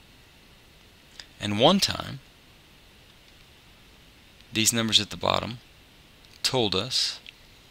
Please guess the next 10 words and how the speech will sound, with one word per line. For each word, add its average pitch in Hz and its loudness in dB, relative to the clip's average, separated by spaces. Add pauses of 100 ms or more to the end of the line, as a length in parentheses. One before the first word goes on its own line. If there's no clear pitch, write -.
(800)
that 95 -4 (380)
f - 2 (360)
of 95 -4
four 95 -6
was 98 -2
negative 92 -4
one, 120 -2 (640)
and 98 -2
one 170 4
time, 95 -6